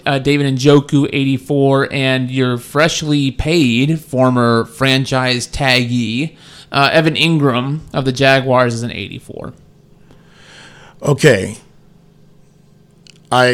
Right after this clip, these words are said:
Speaker 2: I, I disagree with you, um, a hundred percent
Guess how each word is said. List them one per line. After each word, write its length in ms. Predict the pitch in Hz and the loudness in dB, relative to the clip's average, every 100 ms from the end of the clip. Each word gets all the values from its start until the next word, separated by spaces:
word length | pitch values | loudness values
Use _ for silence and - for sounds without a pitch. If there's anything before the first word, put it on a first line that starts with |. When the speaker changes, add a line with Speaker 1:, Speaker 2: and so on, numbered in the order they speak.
| 120 | 0
Speaker 2:
I, 260 | 117 127 127 | -6 -2 -2
I 40 | |
disagree 640 | 123 170 147 151 127 135 | 2 2 2 -4 -2 0
with 300 | 131 117 117 | 0 -2 -2
you, 500 | 120 101 98 98 107 - _ _ _ _ _ _ _ _ _ _ _ _ _ _ - _ _ | -4 -2 -2 -6 -10 -16 _ _ _ _ _ _ _ _ _ _ _ _ _ _ -20 _ _
um, 720 | 117 113 104 92 85 73 69 57 - - _ _ _ _ _ _ _ _ _ _ _ - - - | 0 2 2 -2 -6 -8 -12 -16 -20 -20 _ _ _ _ _ _ _ _ _ _ _ -20 -18 -8
a 120 | 110 | -4
hundred 320 | 110 135 120 | -2 0 -2
percent 720 | - 104 - 95 92 - - | -4 -8 -8 -8 -10 -14 -18